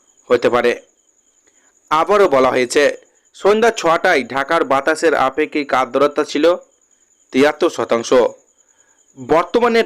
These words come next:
ঢাকায় বাতাসের গতিবেগ ঘন্টায় আট থেকে বারো কিলোমিটার, যা দক্ষিণ,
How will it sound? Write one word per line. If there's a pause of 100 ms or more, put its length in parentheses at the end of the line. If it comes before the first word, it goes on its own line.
ঢাকায়
বাতাসের
গতিবেগ
ঘন্টায় (640)
আট
থেকে (180)
বারো
কিলোমিটার, (760)
যা
দক্ষিণ,